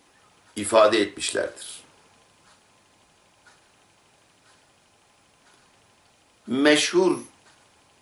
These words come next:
Nebi tarifinde "insanun uhiye ileyhi", şöyle diyorlar meşhur tarifte, Nebi tarifinde, "insanun uhiye ileyhi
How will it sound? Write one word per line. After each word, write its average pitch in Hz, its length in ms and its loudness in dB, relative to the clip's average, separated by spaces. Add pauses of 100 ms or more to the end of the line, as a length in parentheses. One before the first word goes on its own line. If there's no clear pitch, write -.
(240)
Nebi 135 520 2
tarifinde 113 920 2 (1500)
"insanun 131 1000 2 (100)
uhiye 131 580 4
ileyhi", 135 840 2 (1400)
şöyle 135 360 2
diyorlar 113 320 4
meşhur 117 320 -2
tarifte, 117 520 2
Nebi 117 260 0
tarifinde, 110 800 2 (840)
"insanun 120 1000 2 (760)
uhiye 131 640 4
ileyhi 151 920 2